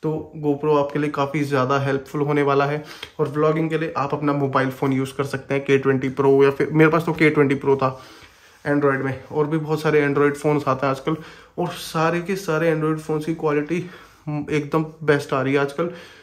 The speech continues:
और सबके, सबके, सभी Android फ़ोन्स के अंदर वाइड एंगल लेंस आ रहा है, तो सबके अंदर वाइड एंगल मोड आ रहा है। पॉइंट फ़ाइव पे करके आप वीडियो ऐसे करके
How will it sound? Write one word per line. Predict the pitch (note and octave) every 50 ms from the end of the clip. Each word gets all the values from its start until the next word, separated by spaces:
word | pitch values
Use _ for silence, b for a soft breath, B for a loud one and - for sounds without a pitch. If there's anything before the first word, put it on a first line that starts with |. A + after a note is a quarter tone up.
| B B B B B B
और | E3+ E3+ E3
सबके, | - - - E3+ E3+ E3+ - F#3 F3+
सबके, | F3 E3+ D#3+ - - - D#3+ E3 D#3+ - -
सभी | - - - - F#3+ F#3 E3+ E3+ E3+ F#3+ G3 F3
Android | E3+ D#3+ D3+ D#3 D3+
फ़ोन्स | D3+ - D#3+ D3 D3 -
के | - C#3+
अंदर | C#3 C3 - - - - -
वाइड | C#3+ D3 C#3 C#3 C#3+
एंगल | C#3+ C#3 C#3 C3+
लेंस | C3+ C3 C3 C3 -
आ | C3 -
रहा | C3 B2+
है, | - - B B B B B B B B B B B _ -
तो | D#3 D3+ D#3 D#3+ D#3 - - - -
सबके | E3 D#3+ - E3+
अंदर | D#3+ D#3 D#3
वाइड | D3+ D#3 D3+ D3+ D3+
एंगल | D3+ D3+ D3+ D3 D3
मोड | D3 D3 D3 D3 C#3
आ | C3+
रहा | C#3 C#3+ D3
है। | C#3+ -
पॉइंट | D3 C#3+ C#3 C#3 C#3
फ़ाइव | - C3+ C3+ C#3 C3+ -
पे | D3
करके | C#3 D3 C#3 C#3 C#3 - C3+
आप | C3+ C3+ C3+ - D3
वीडियो | C#3+ C#3+ C3+ C3+ C3+ C#3+ C#3+ C#3+ D3 - C#3+
ऐसे | C#3+ C#3 - D#3 D3+
करके | D3 D3+ C#3+ D3 - D3+